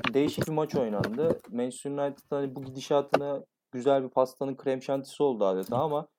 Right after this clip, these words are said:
hani bakarsak dokuz sıfırlık <laughs> tuhaf olacak ama dokuz sıfırlık bir oyun bilmiyorum. Yani bence biraz şanssızlık oldu diyeceğim sadece.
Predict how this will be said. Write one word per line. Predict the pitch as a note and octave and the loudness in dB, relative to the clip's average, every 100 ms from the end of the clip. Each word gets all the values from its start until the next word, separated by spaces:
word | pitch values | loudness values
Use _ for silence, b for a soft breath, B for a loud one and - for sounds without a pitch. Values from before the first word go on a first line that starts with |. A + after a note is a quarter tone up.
| - - _ | -10 -10 _
hani | C3 A2+ A2 | -4 0 2
bakarsak | A#2 D#3+ E3+ E3 F3 F3 - - _ _ - | 4 6 4 4 0 0 -16 -20 _ _ -4
dokuz | A#2+ A2+ F3 | -4 -4 -8
sıfırlık | - D#3 D#3 D3+ D#3 - - _ _ - | -4 -2 0 0 -4 -8 -20 _ _ -12
<laughs> | - F3+ | -6 -4
tuhaf | - C3+ C#3+ | 4 4 6
olacak | E3 A#2+ D3+ | 4 4 0
ama | D3+ A#2 | 0 -2
dokuz | B2 C#3+ - | -4 -4 -8
sıfırlık | C#3+ D3+ C#3+ C#3 - | -4 -4 -2 -8 -8
bir | C3+ D3 D3 _ _ _ _ - | -4 -4 -6 _ _ _ _ -2
oyun | A#2+ B2 D3 E3 - _ _ _ _ | 0 2 0 -2 -10 _ _ _ _
bilmiyorum. | C#3 D3+ B2 G#2 A#2+ - _ _ _ - | -8 -4 0 0 -2 -8 _ _ _ -10
Yani | A#2+ G#2 A#2 | -8 -6 -4
bence | D3 B2+ C#3+ C#3 | -4 -4 -6 -4
biraz | C3 B2+ | -6 -6
şanssızlık | - C3 B2+ - B2 B2+ A2+ | -6 -8 -8 -14 -16 -12 -8
oldu | G2 F#2+ G2+ G2+ | -8 -10 -12 -12
diyeceğim | G2 G2+ F#2+ - | -10 -10 0 0
sadece. | G2 F#2+ | 0 -4